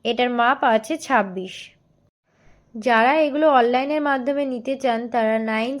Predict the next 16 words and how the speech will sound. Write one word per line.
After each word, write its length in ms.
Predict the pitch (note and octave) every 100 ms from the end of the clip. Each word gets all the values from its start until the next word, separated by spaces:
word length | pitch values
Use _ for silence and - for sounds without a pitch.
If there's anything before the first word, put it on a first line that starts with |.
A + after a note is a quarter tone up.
| -
সেভেন 260 | D#4 D#4 D4+ D4+
সেভেন 260 | C4 C4 B3+
ফাইভ 160 | B3+ B3 A3+
সেভেন 240 | B3+ B3 C4+ D4
নাইন 140 | C#4+ C4+
সেভেন 220 | C4 B3+ B3+
নাইন 180 | A#3+ A#3 A3+ A3
নাইন 220 | A#3+ C#4+ C#4
টু 80 | C4 A#3
এই 80 | A#3 C4+
নাম্বারে 320 | B3+ A3+ A3+ A3+
স্ক্রিনশট 600 | - - D4 D#4 - D#4 C4
নিয়ে 160 | A3 A3+ A3+
WhatsApp-এ 540 | A3 G#3+ - A3 D4 D4+
মেসেজ 320 | G#3+ G#3+ A3+ - -
করুন। 280 | F3+ F3